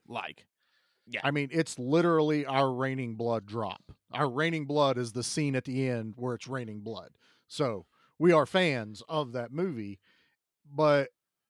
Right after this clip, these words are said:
Speaker 3: I, again, I was just incredibly hopeful for them to pay respect to the movie, I guess.
Speaker 2: Yeah, and, like, kinda,
Speaker 3: And
Speaker 2: like, I don't know, like, pass the torch in a way, or maybe, like,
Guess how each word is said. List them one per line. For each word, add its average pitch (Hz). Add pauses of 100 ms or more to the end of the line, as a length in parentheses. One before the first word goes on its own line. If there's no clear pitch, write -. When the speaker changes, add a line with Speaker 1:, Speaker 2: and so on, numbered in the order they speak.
(140)
Speaker 3:
I, 160
again, 165
I 127
was 151
just 139
incredibly 139
hopeful 139 (200)
for 127 (1300)
them 160
to 185 (360)
pay 156
respect 131 (100)
to 208
the 147
movie, 143
I 214
guess. 247
Speaker 2:
Yeah, 170
and, 143
like, 127
kinda, 151
Speaker 3:
And 131
Speaker 2:
like, 123 (1080)
I 131
don't 131
know, 117
like, 104 (760)
pass 117
the 120
torch 131
in 156
a 156
way, 156 (100)
or 107
maybe, 131
like, 120